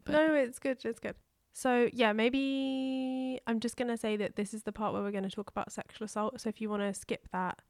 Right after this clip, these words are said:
Speaker 2: then do so now. Um, but I think this takes us back to the idea of attraction, the attraction of taboo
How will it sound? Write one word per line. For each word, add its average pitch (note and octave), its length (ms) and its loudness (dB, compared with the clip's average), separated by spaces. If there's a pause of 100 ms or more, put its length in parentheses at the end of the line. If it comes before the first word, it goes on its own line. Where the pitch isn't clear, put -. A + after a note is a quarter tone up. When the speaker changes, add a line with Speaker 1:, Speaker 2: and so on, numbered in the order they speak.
(400)
Speaker 2:
then F3+ 340 -6 (160)
do G#3 160 -2
so F#3 240 -2
now. F3+ 440 -4 (1000)
Um, G#3+ 540 2 (440)
but A#3+ 100 4
I A#3 80 6
think A#3 240 2
this B3 140 2
takes - 300 -2
us - 60 -12
back - 240 0
to - 80 -10
the A#3+ 80 4
idea A3 220 4
of G#3+ 100 -2
attraction, - 640 -6
the G#3+ 160 4
attraction A3 540 0
of G3+ 220 -6
taboo G3+ 680 2